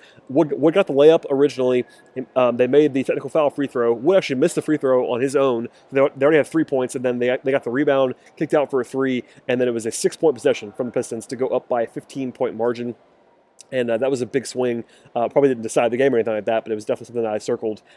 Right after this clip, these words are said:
Uh, you don't often see six-point possessions in the N B A, and that, that happened in this spot. A thirteen to two overall run by the Pistons to go up by seventeen.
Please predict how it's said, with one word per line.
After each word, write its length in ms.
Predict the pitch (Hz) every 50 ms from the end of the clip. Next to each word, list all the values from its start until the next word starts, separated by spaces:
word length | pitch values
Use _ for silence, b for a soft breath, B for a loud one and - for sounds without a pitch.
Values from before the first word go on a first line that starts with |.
| b b
Uh, 60 | 113
you 100 | 107 113
don't 120 | 113 113 -
often 260 | 110 120 - - 117
see 120 | - 139
six-point 300 | 123 - 131 - - 131
possessions 380 | 110 113 123 117 - - 107 107
in 40 | 113
the 60 | 117
N 80 | 110 113
B 120 | 113 110
A, 140 | 110 107 104
and 80 | 104
that, 140 | 110 113 - - 113
that 140 | 113 104 101
happened 320 | 113 107 - 107 104 - b b b b b -
in 120 | 117 113
this 100 | 110 -
spot. 380 | - - 123 113 110 - b b b b _
A 80 | - 113
thirteen 400 | - - 165 156 - - 170 156
to 80 | 143
two 240 | - - 151 147 -
overall 340 | 139 139 127 139 139 139 139
run 280 | 135 143 147 151 151 143 _ _
by 120 | - 175
the 40 | 147
Pistons 320 | - 165 151 - 165 156 -
to 100 | - 135
go 80 | 135 135
up 80 | -
by 80 | 120 117
seventeen. 720 | - - - 147 135 127 110 - 143 143 147 147 147 147